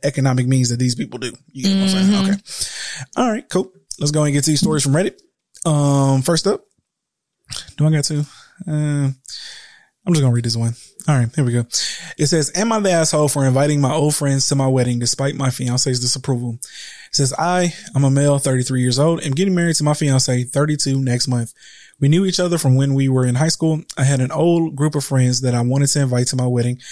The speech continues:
Speaker 1: because they were close to me back then. When my fiance found out and read the names on every invitation, she went into panic mode.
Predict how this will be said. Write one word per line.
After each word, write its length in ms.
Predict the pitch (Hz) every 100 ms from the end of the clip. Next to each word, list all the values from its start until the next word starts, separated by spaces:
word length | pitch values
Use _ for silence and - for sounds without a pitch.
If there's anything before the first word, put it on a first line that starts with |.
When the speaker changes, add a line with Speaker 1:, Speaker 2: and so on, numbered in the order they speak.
| - -
Speaker 1:
because 240 | - 135 120
they 80 |
were 140 | 139 139
close 200 | 160 147
to 80 | 139
me 100 | 127
back 200 | 127 117
then. 240 | 120 117 120 - _
When 120 | 139 139
my 80 |
fiance 400 | 131 139 165 185
found 280 | 165 147 147
out 120 | 139
and 100 | 135
read 140 | 127 139
the 80 | 135
names 260 | 135 131
on 120 | 131
every 260 | 135 135 147
invitation, 580 | 139 139 127 123 123 123 - - -
she 140 | -
went 160 | 135 147
into 160 | 135
panic 280 | 127 143 127
mode. 260 | 120 120